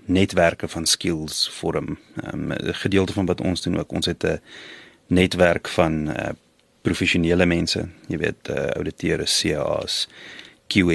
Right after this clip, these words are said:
S's, ehm, stads- en streeksbeplanners, eh, eh, digitale forensiese ouens, forensiese ondersoekers, almal met, met wie ons saamwerk, ehm, vir tyd en wyl totdat ons miskien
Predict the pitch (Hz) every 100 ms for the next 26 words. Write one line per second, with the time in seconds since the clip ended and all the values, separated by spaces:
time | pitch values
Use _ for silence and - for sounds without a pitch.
0 | 78 - 80 73 76 - - - 69 -
1 | 65 - 67 - 85 - 80 - 78 -
2 | 82 - 82 78 76 73 - - - -
3 | - - - - - - - - - -
4 | - - - - - - _ - - 80
5 | 80 78 78 - - 87 82 - 82 82
6 | 78 82 - - 78 78 76 - - 78
7 | 78 82 - 82 80 - - 78 - -
8 | 101 98 90 85 - - - - 90 80
9 | 90 - 92 87 - 82 80 76 76 -
10 | - - - - 67 - - - - 80
11 | 85 78 85 78 76 - 82 80 - 80
12 | 73 - 76 - 80 78